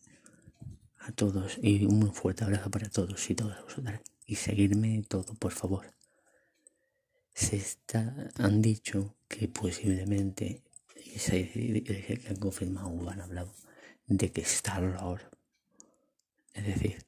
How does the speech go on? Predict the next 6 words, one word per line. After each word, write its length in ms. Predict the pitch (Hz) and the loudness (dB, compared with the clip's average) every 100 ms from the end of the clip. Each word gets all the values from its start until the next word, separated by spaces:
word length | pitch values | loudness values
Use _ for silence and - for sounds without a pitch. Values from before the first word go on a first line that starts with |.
| - - 127 - - | -16 -12 -12 -14 -10
Chris 320 | - 101 - | -2 0 0
Pratt, 380 | - - 120 - - - - _ | -8 -12 -12 -12 -18 -20 -20 _
puede 260 | - 95 92 | 2 2 2
ser 200 | 104 95 | 0 -2
que 100 | 98 | -2
esté, 640 | 87 - - 107 98 113 | -2 -2 -2 -2 -2 -4